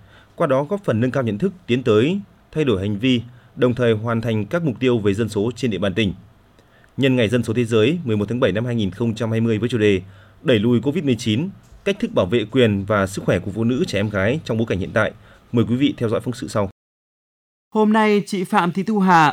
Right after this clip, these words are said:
Speaker 2: ở tổ bảy, phường Minh Tân, thành phố Yên Bái đưa con gái hai tuổi đến trạm y tế phường để tiêm chủng. Do điều kiện kinh tế còn khó khăn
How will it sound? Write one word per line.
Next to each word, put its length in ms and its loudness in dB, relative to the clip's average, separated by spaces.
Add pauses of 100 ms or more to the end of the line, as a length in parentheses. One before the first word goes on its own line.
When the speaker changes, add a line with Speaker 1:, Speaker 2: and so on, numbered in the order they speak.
Speaker 2:
ở 80 0
tổ 160 0
bảy, 260 2
phường 200 0
Minh 120 0
Tân, 240 0
thành 160 -2
phố 100 -2
Yên 100 -2
Bái 320 6 (280)
đưa 160 2
con 160 -2
gái 120 -2
hai 200 -2
tuổi 200 0
đến 120 -2
trạm 160 -6
y 80 -4
tế 280 0
phường 220 2
để 80 0
tiêm 180 0
chủng. 240 2 (540)
Do 180 -6
điều 120 0
kiện 160 -4
kinh 160 -6
tế 200 2
còn 240 0
khó 200 -4
khăn 340 4